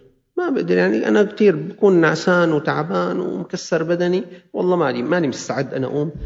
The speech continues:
الدنيا ليل، بدي أتوضأ بالمي الباردة وصلي." شايف اتباع الهوى. "أخي ليش ما عم تصوم؟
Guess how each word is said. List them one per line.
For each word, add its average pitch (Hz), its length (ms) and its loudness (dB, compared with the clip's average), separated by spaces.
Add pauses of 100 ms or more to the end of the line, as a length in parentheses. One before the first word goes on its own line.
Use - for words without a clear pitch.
(720)
الدنيا 165 400 4
ليل، 196 540 2
بدي 143 260 -4
أتوضأ 160 360 0
بالمي 151 320 2
الباردة 156 480 0
وصلي." 95 400 -10 (840)
شايف 160 340 -2
اتباع 139 380 -2
الهوى. 113 260 -10 (360)
"أخي 160 140 -2
ليش 226 200 4
ما 254 80 4
عم 233 140 6
تصوم؟ 220 680 4